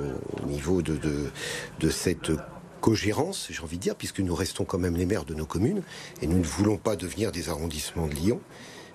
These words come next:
Et même si l'entité métropolitaine est ce qu'elle est, euh, il faut, euh, passer par les, par les maires pour pouvoir avancer sur tout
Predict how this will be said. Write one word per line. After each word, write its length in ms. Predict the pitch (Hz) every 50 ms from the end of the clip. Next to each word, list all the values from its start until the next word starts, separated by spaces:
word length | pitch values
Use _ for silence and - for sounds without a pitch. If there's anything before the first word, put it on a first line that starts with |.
| - -
Et 160 | - 76 76
même 480 | 73 73 80 85 101 135 143 135 120 104
si 480 | - - - - - - 117 113 101 92
l'entité 600 | 90 101 107 101 - - 120 110 - 123 123 104
métropolitaine 840 | 92 87 - - 87 - - 98 87 85 92 - - 107 95 85
est 60 | 76 71
ce 100 | - -
qu'elle 200 | - 82 90 123
est, 140 | 170 208 - - - - - - - - - - - 78
euh, 280 | 78 80 78 80 76 82 80 80 -
il 120 | 80 82
faut, 480 | 80 - - 123 135 160 196 202 101 - -
euh, 320 | 87 85 85 82 78 - - - 50 50 50 50 50 50 50 50 - - - - - -
passer 400 | 101 98 - - - 143 170 170
par 260 | - - 92 80 80
les, 1200 | 90 87 82 82 80 80 80 80 80 85 90 - - - 50 50 50 - - - 50 50 85 82 -
par 140 | - 85 69
les 100 | 78 87
maires 300 | 92 131 175 208 - -
pour 160 | - - -
pouvoir 340 | - - 80 73 - 95 78
avancer 420 | 82 - 82 82 76 - - 147
sur 200 | 78 - - 69
tout 120 | - -